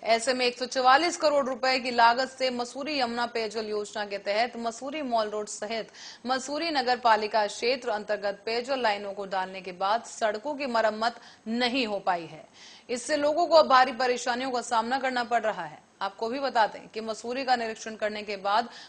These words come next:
मुख्य सचिव डॉक्टर एसएस संधू ने ये बताया है कि संबंधित विभागों को दिशा निर्देश दिए जा चुके हैं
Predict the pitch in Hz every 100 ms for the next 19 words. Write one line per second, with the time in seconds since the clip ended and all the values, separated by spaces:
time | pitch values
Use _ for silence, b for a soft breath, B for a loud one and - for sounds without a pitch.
0 | - 254 262 339 311 285 302 294 262 247
1 | 254 247 240 240 240 - 233 233 277 233
2 | 233 B B B 220 214 220 226 254 294
3 | 277 277 277 269 262 - 269 254 277 330
4 | 277 233 233 226 226 233 277 240 233 220
5 | 208 196 220 226 233 208 190 180 180 165
6 | 160 151